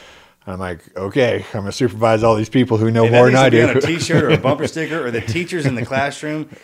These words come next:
Speaker 2: they need to follow that
Speaker 1: <laughs> Yeah.
Speaker 2: with what you just said.
Speaker 1: Yeah, yeah.
Speaker 2: Hey, if someone labels you the dumbest son of a bitch in the room,
Speaker 1: Yeah.
Speaker 2: don't worry.
Speaker 1: <laughs>
Speaker 2: You're gonna be running the show.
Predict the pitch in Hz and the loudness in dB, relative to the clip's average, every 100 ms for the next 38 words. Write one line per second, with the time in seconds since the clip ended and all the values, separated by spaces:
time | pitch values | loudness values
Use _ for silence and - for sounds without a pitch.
0 | _ 117 139 156 127 - - 143 151 143 | _ -8 -4 -4 -4 -12 -4 -2 0 0
1 | 120 107 101 - - - 139 151 127 117 | 0 -2 -2 -4 -4 2 2 2 0 -4
2 | 131 120 - 120 117 113 82 - - 127 | -4 -6 -4 0 2 2 -2 -16 -6 -4
3 | 120 156 160 143 123 147 156 143 120 117 | -2 -2 -2 0 2 2 2 0 -2 -4
4 | 117 123 143 147 135 139 143 143 135 139 | -4 -4 -2 -4 -6 -8 -6 -8 -8 -8
5 | 127 135 143 151 135 101 92 123 143 139 | -8 -8 -8 -8 -10 -14 -8 -4 -2 0
6 | 135 110 107 - 120 107 110 135 147 143 | 2 2 0 -4 -6 -6 -4 -2 0 0
7 | 139 139 135 131 120 143 107 | 0 -2 -2 -2 -4 -4 -6